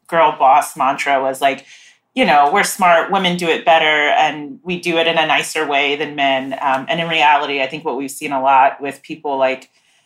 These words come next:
Sheryl Sandberg and, you know, just a lot of women who have been pushed on us as the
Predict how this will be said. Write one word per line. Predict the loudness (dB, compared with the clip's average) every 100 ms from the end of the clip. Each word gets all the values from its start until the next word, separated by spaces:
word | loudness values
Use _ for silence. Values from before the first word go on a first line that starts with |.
| _ _ _ _
Sheryl | 0 0 2
Sandberg | 2 2 4 4 4 2 0
and, | -2 -4 -12 -2
you | 2
know, | 2
just | 2 2
a | 4
lot | 4
of | 4
women | 0 0
who | -2 -4
have | -4 -6 -4
been | -4 -6 -8
pushed | -2 -2 2
on | 2 4
us | 2 0 2
as | 2 2 -4 -12 -14
the | -12 -8 -6 -8 -12